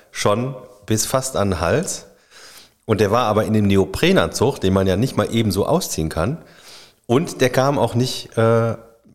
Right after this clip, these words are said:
so gut aus dem, äh, Wasser raus, weil es eine relativ hohe Stufe war. Und der natürlich seine Hände brauchte, um die Schlange irgendwie festzuhalten. Das, äh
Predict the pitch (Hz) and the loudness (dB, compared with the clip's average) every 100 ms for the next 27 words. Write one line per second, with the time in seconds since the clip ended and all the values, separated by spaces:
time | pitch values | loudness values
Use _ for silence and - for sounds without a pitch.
0 | _ - 135 110 107 139 110 98 - 92 | _ -14 -4 -2 0 0 0 0 0 0
1 | 90 98 - _ - 101 65 92 92 135 | -2 -6 -18 _ -8 -6 -4 -4 -2 0
2 | 135 87 85 135 - - 90 92 95 95 | 0 0 0 0 -4 -2 -2 -2 -2 -2
3 | 101 - 95 113 110 95 - 123 143 131 | -2 -4 -4 0 0 0 -2 -2 -2 0
4 | 135 147 - - - - - - - - | 0 -2 -8 -16 -20 -20 -20 -20 -20 -12
5 | - - 113 107 104 101 107 101 107 95 | -12 -4 0 2 2 0 -2 -2 0 0
6 | 95 107 - 98 104 113 101 95 - 143 | 0 -2 0 0 0 -2 -2 -4 -2 0
7 | 147 80 - - - - 101 82 73 80 | 0 0 -4 -20 -10 0 0 0 -8 -6
8 | - 82 - 82 80 78 131 165 - - | -4 -4 -2 -2 -2 -4 -6 -8 -14 -20
9 | - - - - - _ _ - - - | -20 -20 -20 -20 -20 _ _ -4 -2 -2
10 | 135 139 135 131 | -4 -2 -2 -6